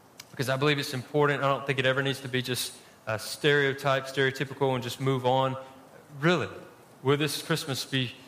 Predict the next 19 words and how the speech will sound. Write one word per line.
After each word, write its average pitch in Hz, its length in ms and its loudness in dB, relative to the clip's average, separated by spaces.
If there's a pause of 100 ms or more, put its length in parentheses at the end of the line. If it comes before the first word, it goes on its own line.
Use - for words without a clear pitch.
special 147 480 2
for 117 420 -2 (160)
you? 131 280 2 (760)
You. 113 220 0 (200)
Notice 120 220 0
I 131 60 2
didn't 127 120 -2
say 123 100 0
you 135 380 0
and 131 320 0
your 120 140 2
family. 117 380 0 (260)
For 117 340 0 (160)
you, 107 320 -2 (1400)
that 123 180 -4
you 120 80 0
look 117 220 0
to 123 80 -8
Jesus. - 720 -6